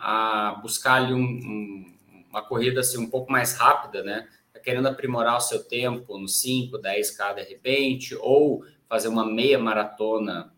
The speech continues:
né, com um tempo muito bom. O Kinvara é um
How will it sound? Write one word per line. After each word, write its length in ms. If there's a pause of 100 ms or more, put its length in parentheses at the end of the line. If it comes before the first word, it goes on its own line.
né, 200
com 160
um 80
tempo 380
muito 240
bom. 300
O 80 (500)
Kinvara 440
é 20
um 160